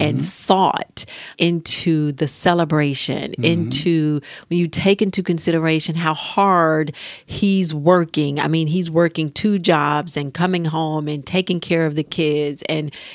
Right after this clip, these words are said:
Speaker 1: helping you, taking care of the finances and encouraging you as you struggle at work.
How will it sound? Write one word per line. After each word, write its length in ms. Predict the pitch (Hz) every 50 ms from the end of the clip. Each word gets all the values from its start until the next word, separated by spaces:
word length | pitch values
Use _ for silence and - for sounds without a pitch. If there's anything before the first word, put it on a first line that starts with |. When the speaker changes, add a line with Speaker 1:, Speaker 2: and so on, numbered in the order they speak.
| - - -
Speaker 1:
helping 420 | - - 202 190 - 196 190 190
you, 640 | 180 180 180 175 170 165 160 156 151 151 147 147 - -
taking 280 | - 196 196 - 185
care 200 | 175 - 185 180
of 80 | 175 165
the 80 | 165 160
finances 640 | - 175 165 165 160 160 160 156 147 135 160 139 131
and 100 | 156 151
encouraging 640 | 151 143 - - - 202 202 202 190 175 180 175 175
you 400 | 170 165 170 160 160 156 156 156
as 260 | 143 123 147 143 139 160
you 100 | 175 165
struggle 400 | - - - 185 175 156 165 156
at 140 | 147 143
work. 200 | 156 160 147 139